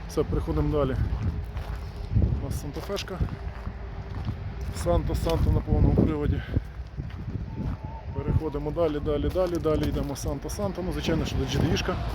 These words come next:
Так, це три і три. Три і три, шістнадцятий рік, п'ятдесят дев'ять тисяч пробігу. Ціна двадцять тисяч, зменшили ціну.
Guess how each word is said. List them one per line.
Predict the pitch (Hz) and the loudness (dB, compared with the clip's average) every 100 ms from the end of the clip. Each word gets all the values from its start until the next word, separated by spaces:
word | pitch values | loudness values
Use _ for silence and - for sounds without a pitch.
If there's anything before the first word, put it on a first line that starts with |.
| - - - | 2 4 4
Так, | 160 131 - | 2 2 0
це | |
три | 139 160 160 | 0 2 4
і | |
три. | 147 175 180 196 - - - - - - - - - - - - - - | 4 4 4 2 -4 -6 -6 -6 -6 -6 -4 -6 -6 -6 -4 -4 -2 6
Три | 202 202 | 6 6
і | |
три, | - 220 | 4 2
шістнадцятий | - 190 196 190 - - 175 | 0 -2 2 0 2 4 4
рік, | 214 - - - - - - - | 4 0 -4 -4 -2 -2 0 0
п'ятдесят | - - 156 - 185 185 - - - - - - - - - | 2 0 0 6 8 8 6 -4 -4 -4 0 2 2 2 4
дев'ять | 160 160 156 143 156 | 6 6 4 0 0
тисяч | 147 131 143 | 0 0 0
пробігу. | - 143 165 190 190 190 - - - - - - | 0 2 4 6 6 4 2 0 0 2 2 2
Ціна | - 151 147 - - - - - - - - | 2 2 2 0 0 0 2 2 2 0 -2
двадцять | 135 143 - - | 2 2 2 0
тисяч, | 208 196 190 180 | 0 2 2 0
зменшили | 160 170 175 - 170 175 - - - - - - - - - - - | 2 2 4 4 4 4 2 -4 -4 -2 0 2 4 4 2 0 -2
ціну. | 170 160 165 | 0 2 0